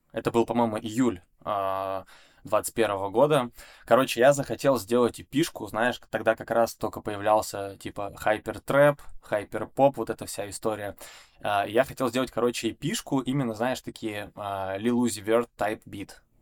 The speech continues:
Вот, чё-то такое, маж-, мажорные мелодии вот эти, короче, синты. А, я написал там несколько треков, потом, короче, написал трек как раз-таки Д Л Т. А, и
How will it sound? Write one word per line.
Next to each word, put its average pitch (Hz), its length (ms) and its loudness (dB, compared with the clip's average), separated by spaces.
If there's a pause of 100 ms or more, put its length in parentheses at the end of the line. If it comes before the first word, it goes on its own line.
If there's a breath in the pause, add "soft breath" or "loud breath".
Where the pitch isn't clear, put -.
Вот, 104 260 -8
чё-то 107 220 -6
такое, 110 320 2
маж-, 117 240 4
мажорные 131 560 8
мелодии 165 480 4
вот 147 200 -4
эти, 139 220 -4
короче, 120 480 -4
синты. 156 640 -2 (720 loud breath)
А, 117 580 0 (180)
я 135 120 2
написал 147 340 6
там 139 120 2
несколько 143 320 0
треков, - 540 -2 (160)
потом, 143 260 2
короче, 123 380 -2
написал 117 420 0
трек 113 260 0
как - 140 -12
раз-таки 110 400 -2
Д 104 120 -8
Л 104 160 -6
Т. 143 280 2 (1160)
А, 110 200 4
и 139 440 2